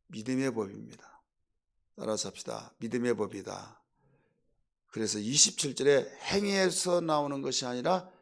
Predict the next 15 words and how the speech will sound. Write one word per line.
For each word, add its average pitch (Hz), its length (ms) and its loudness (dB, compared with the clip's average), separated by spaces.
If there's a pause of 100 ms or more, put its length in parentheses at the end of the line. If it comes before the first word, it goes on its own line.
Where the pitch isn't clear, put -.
(180)
믿음의 110 440 0
법으로니라." 160 800 -2
이렇게 180 240 0
나오잖아요. 120 500 -4
이십칠 127 480 0
절 113 160 -2
다시 117 240 -2
봅니다. 120 580 4 (360)
로마서 107 360 2
삼 113 300 -4
장 117 240 4
이십칠 113 420 -2
절 117 200 0
말씀 156 440 2 (340)
시작. 104 680 2